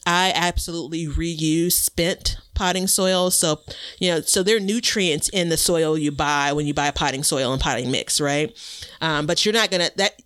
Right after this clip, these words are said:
that's going to be used up once you get out throughout the season. So to your point, um, I probably focused on fertilizing my containers first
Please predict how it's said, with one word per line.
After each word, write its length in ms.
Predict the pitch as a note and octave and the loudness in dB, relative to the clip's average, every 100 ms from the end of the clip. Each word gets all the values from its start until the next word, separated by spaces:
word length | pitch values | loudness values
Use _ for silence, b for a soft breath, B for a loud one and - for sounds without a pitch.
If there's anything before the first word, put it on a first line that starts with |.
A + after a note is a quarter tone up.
| _ | _
that's 320 | D#3+ F#3+ G#3 - | -4 -2 -2 0
going 240 | F#3+ F#3 | 0 0
to 60 | E3+ | 0
be 60 | |
used 540 | E3+ D#3 F3 F3 D3 - | -2 0 0 2 0 0
up 260 | C#3+ - - | 0 0 -4
once 340 | E3 E3 - | -4 -2 -2
you 40 | D#3 | 0
get 160 | D#3 | 0
out 280 | G#2+ G2 - | 0 -2 -2
throughout 260 | D#3+ C#3 - | -2 -2 -2
the 80 | |
season. 380 | - C#3 B2 B2 | -2 -2 -2 -4
So 140 | D3+ D3 | -2 -2
to 140 | - | -2
your 200 | F3 D#3+ | 0 0
point, 420 | D3+ F3+ D#3 D3+ - B B B | 0 0 0 -2 -6 B B B
um, 160 | E3 C#3+ | -4 0
I 120 | F3 | -2
probably 500 | F3 A#3 A#3 A#3+ G#3 | 0 0 2 2 0
focused 380 | G3+ F#3+ G3 F#3 | 0 -2 0 -2
on 120 | E3+ | -2
fertilizing 720 | E3+ F3+ F3+ E3 E3 D#3+ D#3+ | 0 0 2 2 2 0 -2
my 140 | D#3 D#3 | -2 -2
containers 720 | - D3 - F3 F3 F#3 F#3+ | -2 -4 -2 0 0 0 0
first 640 | - - D#3 F3 - - | -4 -2 0 0 0 -2